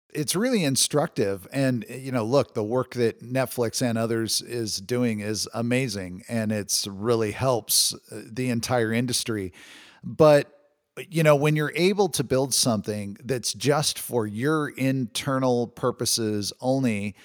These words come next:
you can make certain trade-offs that may make sense for someone else, but may completely not make sense.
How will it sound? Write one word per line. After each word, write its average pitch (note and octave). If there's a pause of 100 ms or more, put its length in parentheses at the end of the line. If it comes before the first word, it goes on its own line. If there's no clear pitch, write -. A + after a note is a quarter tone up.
(260)
you F#3
can F3
make A3 (260)
certain C#3
trade-offs A#2+ (120)
that C3+ (220)
may G#3+
make F#3+
sense B2+
for A#2+
someone A#2+
else, C3
but B2+
may C3+
completely C3
not A#2+
make F#2+
sense. -